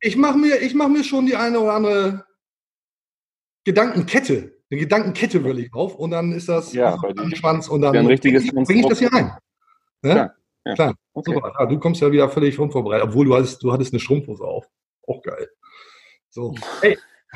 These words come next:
Speaker 1: wir müssen, wir müssen natürlich auch über die neue, neue Werder-Mannschaft reden, ne?
Speaker 2: Ja.
Speaker 1: Neuzugänge, Abgänge,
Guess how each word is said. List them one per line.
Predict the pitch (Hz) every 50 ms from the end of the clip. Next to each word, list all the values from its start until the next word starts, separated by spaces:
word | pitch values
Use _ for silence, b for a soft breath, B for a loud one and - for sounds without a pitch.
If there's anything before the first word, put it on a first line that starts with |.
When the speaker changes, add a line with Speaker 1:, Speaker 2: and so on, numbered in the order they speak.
| B B B B B B B B B B B B B -
Speaker 1:
wir | 151
müssen, | 175 254 302 254 302 285 190 175
wir | 208
müssen | 240 302 285
natürlich | 285 247 262 277 262 254
auch | 247 247
über | 247 226
die | 208 233
neue, | 214 226 240 233 240 233 233 220 - -
neue | 180 214 233 226 220 190
Werder-Mannschaft | 190 233 220 196 160 147 135 127 - 131 123 - -
reden, | 123 123 117 104 104 113
ne? | 123 170 214 226 214 - - _ _ _ _ _ _ _ _ _ _
Speaker 2:
Ja. | 220 214 - 175
Speaker 1:
Neuzugänge, | - - 185 185 185 180 185 190 190 185 185 180 185 185 185 - - _ _ _ _
Abgänge, | 180 185 - 151 151 143 180 180 180 175 170 170 170 170 170 170 - -